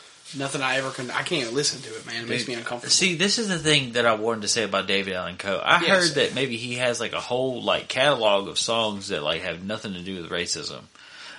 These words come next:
Speaker 2: And, like, that's how they got him popular. But they were like, "He's, he sounds just like all the other dudes, and he's good, and people fuck with him."
Speaker 1: Yeah.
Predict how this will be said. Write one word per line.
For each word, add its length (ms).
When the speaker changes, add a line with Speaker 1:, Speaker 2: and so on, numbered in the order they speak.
Speaker 2:
And, 320
like, 300
that's 240
how 200
they 140
got 220
him 140
popular. 540
But 120
they 100
were 80
like, 160
"He's, 320
he 240
sounds 440
just 280
like 160
all 180
the 100
other 280
dudes, 560
and 180
he's 240
good, 400
and 160
people 220
fuck 260
with 140
him." 240
Speaker 1:
Yeah. 220